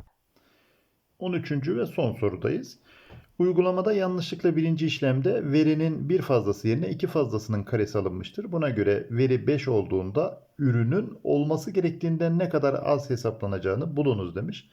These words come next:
Birinci işlemimiz iki çarpı x artı birin karesiydi. Ee, bu doğru işlem. Yanlış olan işlem, yanlış, yanlış işlem diyelim. Yanlış işlemde bir yerine iki alınmış diyordu.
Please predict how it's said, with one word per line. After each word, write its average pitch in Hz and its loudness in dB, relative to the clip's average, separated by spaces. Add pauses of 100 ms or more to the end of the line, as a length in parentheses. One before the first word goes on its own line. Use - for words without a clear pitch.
(540)
Birinci 180 0
işlemimiz 170 -2 (220)
iki 160 -6
çarpı 143 0
x 143 -2
artı 127 -2
birin 135 -2
karesiydi. - -2 (400)
Ee, 110 2
bu 131 0
doğru 131 6
işlem. 170 -4
Yanlış 160 0
olan 101 0
işlem, 185 -6
yanlış, 123 -2 (1300)
yanlış 120 0
işlem 101 -6
diyelim. 98 -2 (880)
Yanlış 143 -2
işlemde - -4
bir 160 -2
yerine 147 4
iki 190 -2
alınmış 95 -4
diyordu. 98 -2